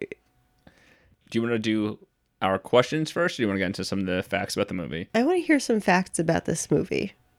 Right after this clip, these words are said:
Speaker 1: Let's get to facts, then. Fact number one. It's written by Stu Krieger, who did Xenon.
Speaker 2: Ooh.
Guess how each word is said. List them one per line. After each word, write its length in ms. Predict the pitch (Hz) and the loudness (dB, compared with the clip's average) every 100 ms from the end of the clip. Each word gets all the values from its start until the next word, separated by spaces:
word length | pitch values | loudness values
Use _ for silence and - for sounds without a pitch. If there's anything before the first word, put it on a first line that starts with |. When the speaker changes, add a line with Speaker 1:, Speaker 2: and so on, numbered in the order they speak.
| _ _ _ _ _ _ _ _ _ _ _ - | _ _ _ _ _ _ _ _ _ _ _ -4
Speaker 1:
Let's 220 | 104 - | -2 0
get 140 | 110 | -2
to 100 | 113 | 0
facts, 380 | - 65 - - - | 0 -2 -6 -12 -12
then. 180 | - - - _ _ _ _ _ _ | -12 -14 -18 _ _ _ _ _ _
Fact 400 | - 117 110 117 | -2 4 4 4
number 240 | 110 104 | 4 4
one. 360 | 85 71 - - _ _ _ _ _ _ _ _ | 4 0 -4 -14 _ _ _ _ _ _ _ _
It's 140 | 120 101 | -8 0
written 260 | 107 123 107 | 2 2 2
by 500 | 98 85 85 95 - _ _ _ _ _ | 4 2 0 -2 -6 _ _ _ _ _
Stu 460 | - - - 127 135 | -8 -4 4 6 4
Krieger, 640 | - 131 127 82 76 123 - | 2 0 2 2 0 -4 -6
who 160 | 135 | -4
did 300 | 131 131 131 | -2 -2 -2
Xenon. 680 | 131 120 139 165 110 67 76 - _ _ _ 180 | -2 2 4 4 0 -2 -8 -12 _ _ _ -2
Speaker 2:
Ooh. 840 | 285 392 190 170 160 135 120 156 | 2 2 4 2 2 0 -2 -6